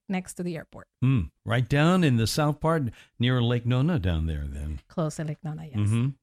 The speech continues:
Speaker 2: That's great. What a great story. And, uh, he became, obviously, a stepdad to your son, and, uh, that is, is a, a, a real gift to your son and to you.
Speaker 1: Yeah.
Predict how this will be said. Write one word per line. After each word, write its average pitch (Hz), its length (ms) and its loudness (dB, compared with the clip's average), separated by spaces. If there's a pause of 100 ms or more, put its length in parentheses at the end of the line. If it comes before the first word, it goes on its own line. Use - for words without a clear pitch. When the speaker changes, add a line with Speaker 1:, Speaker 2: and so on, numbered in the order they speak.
Speaker 2:
That's 92 220 -6
great. 90 360 -2 (600)
What 123 140 0
a 113 60 2
great 107 260 2
story. 107 600 2
And, 110 300 4
uh, 107 240 6
he 123 720 2 (380)
became, 113 520 2
obviously, 101 640 2
a 107 120 2
stepdad 98 760 0
to 120 160 0
your 110 340 4
son, 143 480 2
and, 92 540 2 (440)
uh, 95 100 -2
that 107 440 2
is, 113 320 2
is 110 480 0
a, 101 500 -4
a, 90 460 -2
a 107 60 2
real 120 280 4
gift 131 480 0
to 95 120 0
your 92 200 2
son 147 360 2
and 139 180 2
to 117 60 2
you. 80 340 2 (260)
Speaker 1:
Yeah. 160 460 -2